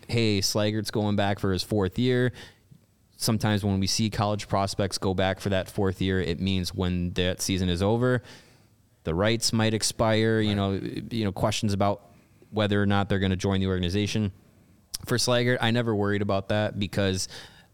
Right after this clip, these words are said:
Speaker 1: the reason for him to come back for his senior year was very easy to, very easy to understand. His dad's the, one of the co-, one of the main coaches at Notre Dame.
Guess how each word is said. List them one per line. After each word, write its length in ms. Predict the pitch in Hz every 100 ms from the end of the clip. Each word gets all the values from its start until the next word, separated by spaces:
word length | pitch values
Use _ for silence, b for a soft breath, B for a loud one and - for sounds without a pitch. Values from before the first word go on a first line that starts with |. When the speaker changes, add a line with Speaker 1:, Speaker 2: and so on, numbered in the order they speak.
| _
Speaker 1:
the 680 | - 101 104 101 98 95 90 - _ _ _ _ _
reason 520 | 120 123 131 127 120
for 200 | 117 -
him 240 | 98 113 107
to 60 |
come 260 | 101 - 98
back 260 | 90 90 -
for 140 | 98
his 100 | 87
senior 200 | 98 90
year 200 | 87 90
was 160 | 87 82
very 460 | 92 110 107 101 101
easy 400 | 92 87 87 80
to, 120 | - - -
very 320 | 104 113 117
easy 320 | 110 95 92
to 60 | 87
understand. 480 | 82 85 - 64 B B B
His 160 | - 80
dad's 380 | 95 110 123
the, 100 | 123 - -
one 220 | 120 110
of 60 | 110
the 80 | 104
co-, 140 | - -
one 140 | 101 101
of 60 |
the 340 | 95 95 92 -
main 260 | 98 98
coaches 340 | 98 101 98 92
at 140 | 92
Notre 240 | 90 90 85
Dame. 300 | 82 82